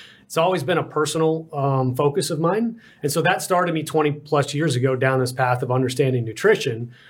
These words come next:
But because I don't really practice it in my, you know, my work life, it's something I do on the side just to learn about myself and kinda focus on longevity and things like that. So I've probably been intermittent fasting the last three to five years on and off. Um,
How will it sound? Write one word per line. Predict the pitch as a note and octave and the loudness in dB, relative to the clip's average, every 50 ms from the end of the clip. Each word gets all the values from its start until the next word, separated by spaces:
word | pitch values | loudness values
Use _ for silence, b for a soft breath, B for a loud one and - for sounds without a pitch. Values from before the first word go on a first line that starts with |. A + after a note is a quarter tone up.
| B B | B B
But | - F3 G3 | -4 -4 -4
because | G#3+ A3 A3+ A3 G#3+ | -2 -2 -2 -2 0
I | A#3 | 0
don't | A3+ G3+ E3+ | 0 0 -2
really | D3+ E3 E3+ E3 D#3 D3 | -2 -2 -2 0 -2 -4
practice | - - - - - E3+ E3 E3 - C#3 B2 - - | -4 -10 -4 2 2 2 2 2 -2 -6 -4 -2 -2
it | C#3 B2+ | -2 0
in | A#2+ | 0
my, | B2 A#2+ B2 A#2+ | 0 0 0 0
you | A#2+ A#2+ B2+ C3+ C#3 C3 | -2 -4 -6 -4 -2 -2
know, | A#2+ G#2+ G#2 | -2 -2 -4
my | A2 A#2+ A#2+ | -6 -6 -4
work | A#2+ C#3 A3+ C4+ C4 - D#3 | 0 0 2 2 0 -2 -4
life, | C#3 B2+ B2+ B2+ B2+ - - | -2 -2 -2 -2 -4 -6 -4
it's | D3+ D3 C#3+ | -2 -2 0
something | - E3+ D#3 D3+ D#3 D3 | 2 0 2 2 2 2
I | C#3 C3+ C3 | 2 0 0
do | B2 C3 C3 B2+ B2+ B2 B2+ B2 | 0 0 0 0 2 0 0 0
on | B2 B2 | 0 0
the | A#2 G#2+ | -2 -2
side | - - C3 A#2+ A2+ A2+ A2+ | -2 -2 0 0 0 -4 -6
just | G#2+ A#2+ A2+ - | -6 -8 -8 -6
to | - | -6
learn | A#2 A2+ A2 G#2+ G#2+ | -6 -6 -6 -8 -8
about | A2 G#2+ A2 A2 A2 A2+ | -8 -8 -6 -8 -8 -6
myself | - E3 D#3+ - G#3+ G3+ F#3 F3+ E3 - - | -8 -8 -4 0 2 2 2 0 -2 -4 -2
and | D#3 D3 C3+ B2 B2+ B B B B B | -2 0 0 -2 -4 B B B B B
kinda | C4+ A3 | -2 -2
focus | - - F3+ E3+ - D3 - | 0 0 0 0 0 -2 -2
on | E3 C#3+ C3+ | 0 0 2
longevity | C3 B2+ C3 B2+ B2+ B2+ B2+ B2 B2+ B2 | 2 0 0 0 0 0 0 2 2 0
and | A#2 A2+ | 0 -2
things | A2+ B2 A#2 A#2 - | -2 -4 -4 -4 -4
like | A#2 A2+ G#2+ - | -6 -8 -6 -4
that. | C3 A#2+ A#2 A#2 - | -2 -2 -2 -2 -4
So | - - C#3 B2+ B2+ B2+ B B B B B B | -2 -2 0 0 0 -2 B B B B B B
I've | F#3+ G3 | -6 -2
probably | - A3+ A#3 A#3 A3 G#3 | 0 0 2 2 2 0
been | G#3 G#3 F#3+ | 0 -2 0
intermittent | F3 F3+ F3+ F#3 F3 E3 D#3+ E3 | 0 0 0 0 0 -2 0 2
fasting | E3+ E3 D#3+ D#3+ - E3+ | 2 2 2 2 0 -2
the | D#3+ D3+ | 0 2
last | D3+ D#3 D#3 D3+ D3 D3 - | 2 2 0 0 -4 -4 -6
three | - C3+ C#3 D3+ D#3+ | -4 -2 0 2 2
to | D#3+ C#3+ | 0 -2
five | - - C#3+ C#3 C#3+ D3 C#3 | -2 -2 0 0 0 0 0
years | C#3 C#3 D3+ E3+ D#3+ - | 0 0 0 -2 -4 -4
on | D3 C#3 C#3+ | -2 0 2
and | C#3 C3+ | 2 2
off. | C3 C#3+ D#3+ F3 E3+ - - _ | 2 2 0 -2 -4 -10 -18 _
Um, | - C3+ C3+ C3+ C3 C3 C3 C3 B2+ B2 B | -6 -2 0 0 2 2 0 -2 -4 -6 B